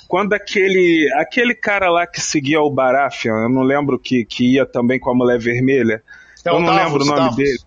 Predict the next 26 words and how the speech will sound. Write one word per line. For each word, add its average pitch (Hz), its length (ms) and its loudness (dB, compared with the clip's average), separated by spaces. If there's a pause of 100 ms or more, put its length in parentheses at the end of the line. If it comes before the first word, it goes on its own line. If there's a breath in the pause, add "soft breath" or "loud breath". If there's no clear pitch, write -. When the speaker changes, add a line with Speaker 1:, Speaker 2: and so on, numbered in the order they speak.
Speaker 2:
Davos, 151 460 -4
Davos. 165 260 0
Speaker 1:
Isso, 135 520 -2
o 143 120 -2
Lord 185 440 0
Davos 139 380 0
estava 143 320 -2
lá 147 140 0
servindo 143 500 -2
a 135 60 0
sopa, 160 680 0 (360 loud breath)
que 143 100 -2
chegou 147 340 0
aquela 156 380 0
criança 147 720 0
falando 147 400 0
pra 143 220 -2
ele, 160 220 2
"Eu 135 60 0
quero 190 260 -2
defender" 190 680 0
e 170 60 0
tudo 175 260 -2
mais. 180 400 0 (500 loud breath)
E 190 80 2
eu, 208 320 2